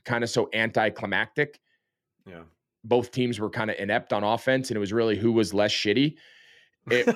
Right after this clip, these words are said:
Speaker 2: <laughs>
Speaker 1: it was really a bad way to end what otherwise could have been a historically great season.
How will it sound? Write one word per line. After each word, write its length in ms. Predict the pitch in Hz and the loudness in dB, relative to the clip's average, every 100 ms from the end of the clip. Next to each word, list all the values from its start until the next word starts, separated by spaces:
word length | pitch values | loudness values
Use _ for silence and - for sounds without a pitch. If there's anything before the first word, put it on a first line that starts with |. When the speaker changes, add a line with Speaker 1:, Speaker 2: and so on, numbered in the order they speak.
| - | -2
Speaker 2:
<laughs> 140 | _ 131 | _ 2
Speaker 1:
it 60 | |
was 180 | 139 120 | 2 4
really 280 | 147 160 147 | 4 6 4
a 140 | 123 - | 0 -4
bad 320 | 131 135 127 | 0 0 0
way 160 | 123 127 | 0 -2
to 160 | 120 120 | -2 -6
end 240 | 117 110 | -8 -6
what 160 | 107 - | -6 0
otherwise 520 | 117 120 110 107 101 | 2 4 4 4 0
could 200 | - 131 | -4 -4
have 100 | 107 | -2
been 140 | 113 107 | -2 -2
a 40 | |
historically 720 | 101 95 - 117 110 104 101 | -4 -6 0 4 4 2 -2
great 380 | 80 98 98 85 | -2 0 0 0
season. 440 | - 87 87 - | -4 -4 -4 -8